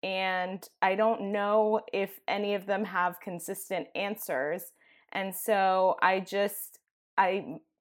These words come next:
I just don't know, and I don't think a lot of people know. Um, and unfortunately, um, you know, we've been locked up for a long time, and we don't know if that worked. So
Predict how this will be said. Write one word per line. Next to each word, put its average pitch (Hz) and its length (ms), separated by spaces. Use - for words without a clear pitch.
I 196 140
just 214 260
don't 170 360
know, 165 440
and 185 140
I 185 100
don't 208 240
think 196 200
a 185 60
lot 185 280
of 220 80
people 170 400
know. 165 420
Um, 180 420
and 180 240
unfortunately, 196 1160
um, 180 540
you 220 120
know, 185 200
we've 196 260
been 185 220
locked 196 300
up 208 220
for 190 240
a 180 80
long 175 280
time, 240 520
and 190 260
we 202 80
don't 202 320
know 170 320
if 220 160
that 226 240
worked. - 480
So 208 960